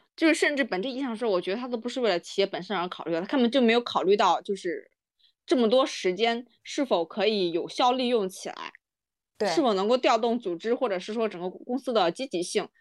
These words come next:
Speaker 1: 他只是为了单纯的向大厂看齐而看齐。
Speaker 2: 是的，然后另外一个也是因为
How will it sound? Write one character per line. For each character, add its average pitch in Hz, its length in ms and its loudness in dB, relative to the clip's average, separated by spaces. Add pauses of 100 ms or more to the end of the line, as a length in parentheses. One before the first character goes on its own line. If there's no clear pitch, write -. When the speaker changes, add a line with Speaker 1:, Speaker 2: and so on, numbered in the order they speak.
(100)
Speaker 1:
他 302 100 -2
只 302 120 0
是 254 160 2
为 254 100 4
了 185 140 4
单 269 260 0
纯 240 140 -6
的 196 80 -4
向 185 360 -4
大 220 180 -2
厂 165 280 -12
看 220 240 -6
齐 - 260 -12
而 143 140 -8
看 170 240 -10
齐。 - 320 -16 (960)
Speaker 2:
是 294 260 2
的， 175 240 2
然 262 140 -2
后 320 120 -2
另 370 120 0
外 294 180 2
一 214 80 2
个 208 120 4
也 170 120 4
是 226 160 0
因 233 140 2
为 175 380 2